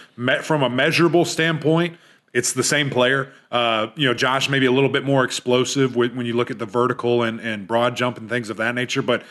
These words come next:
the things that they can do, the twitchiness, um, you know, Josh maybe a little bit more kind of make you miss in a phone booth type guy, but I see a lot of similarities in, in those two young men.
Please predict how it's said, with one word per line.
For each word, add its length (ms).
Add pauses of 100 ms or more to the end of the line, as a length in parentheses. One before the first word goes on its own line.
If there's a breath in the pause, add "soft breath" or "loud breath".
(320 loud breath)
the 120
things 300
that 100
they 120
can 180
do, 240
the 100
twitchiness, 880 (300 loud breath)
um, 560
you 120
know, 40
Josh 400
maybe 200
a 60
little 380
bit 240
more 560 (320 loud breath)
kind 180
of 80
make 300
you 80
miss 220
in 60
a 40
phone 300
booth 240
type 240
guy, 340 (420 loud breath)
but 120
I 80
see 160
a 60
lot 240
of 60
similarities 800
in, 160
in 160
those 240
two 120
young 240
men. 240